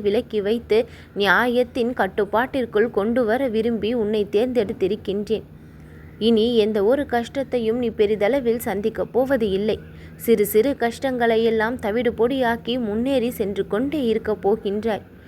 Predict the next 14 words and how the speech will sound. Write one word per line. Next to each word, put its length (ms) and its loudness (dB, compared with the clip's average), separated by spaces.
உன் 240 6
வாழ்க்கை 580 2
என்னும் 320 -2
பாதையில் 580 0
எந்த 340 0
ஒரு 220 2
தடைகளும் 600 -2
இல்லாமல் 600 0
சீராக 600 4
இனி 300 -2
இருக்கும்படி 680 -2
என்னுடைய 460 0
கரங்கள் 500 0
உனக்கு 360 -2